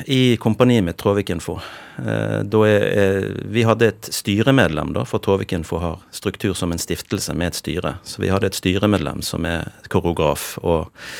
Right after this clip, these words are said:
hadde da det året blitt en av lukene i Sløseriombudsmannens julekalender, der, eh, der da hver luke fram til jul var en, et utvalgt klipp fra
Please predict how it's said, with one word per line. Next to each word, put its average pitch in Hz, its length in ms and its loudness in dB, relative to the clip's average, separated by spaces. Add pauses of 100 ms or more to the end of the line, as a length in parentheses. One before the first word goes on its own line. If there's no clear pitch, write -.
(340)
hadde 104 260 4
da 95 140 6
det 104 180 6
året 98 340 4
blitt - 400 -2
en 92 220 4
av 80 80 0
lukene 87 680 0
i 101 220 -2
Sløseriombudsmannens 85 1000 -2
julekalender, 78 720 -2 (320)
der, 80 320 0
eh, 82 160 -2
der 85 240 4
da 78 160 2 (400)
hver 98 240 6
luke 82 480 2 (140)
fram 90 280 0
til 90 140 -2
jul 78 320 -2
var 78 320 2
en, 71 220 -4 (680)
et 98 140 2
utvalgt 107 560 2
klipp - 300 0
fra - 340 2